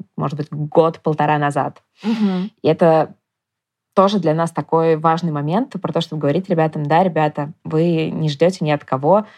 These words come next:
Speaker 1: внешнего, вы сами принимаете это решение". И мы его принимаем как таковое.
Speaker 2: Да, круто. А выпускники программы считается, вот, м, когда прошёл год учебный, э, он сдаёт проект, или туда заходят дети, и они там несколько лет вот этот проект делают?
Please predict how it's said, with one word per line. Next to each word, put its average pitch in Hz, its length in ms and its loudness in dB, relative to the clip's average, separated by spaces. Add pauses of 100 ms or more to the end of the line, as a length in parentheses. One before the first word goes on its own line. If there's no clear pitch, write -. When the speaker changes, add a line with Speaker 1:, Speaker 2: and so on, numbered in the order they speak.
(240)
Speaker 1:
внешнего, 147 580 -2
вы 170 300 0
сами 185 280 0
принимаете 156 520 -2
это - 120 -6
решение". 143 640 -6
И 139 200 -6
мы 147 340 -2
его 233 200 4
принимаем 190 680 2 (120)
как - 180 -8
таковое. 147 400 -4
Speaker 2:
Да, 160 60 -10 (120)
круто. 185 440 -10 (480)
А 196 460 2
выпускники 220 760 -2
программы 202 500 -2
считается, 196 580 -6
вот, 175 160 -4 (180)
м, 175 320 -4
когда 202 200 -2
прошёл 202 280 -4
год 226 260 2
учебный, 160 680 -4
э, 156 220 -2 (200)
он 180 120 0
сдаёт 160 360 -2
проект, 143 420 -6 (200)
или 190 440 2 (280)
туда 190 260 0
заходят 185 380 -4
дети, 196 380 -2
и 175 220 -2
они 185 220 0
там 180 140 -4
несколько 185 360 -6
лет 170 240 -2
вот 165 100 -8
этот 160 120 -12
проект 151 300 -8
делают? 135 380 -6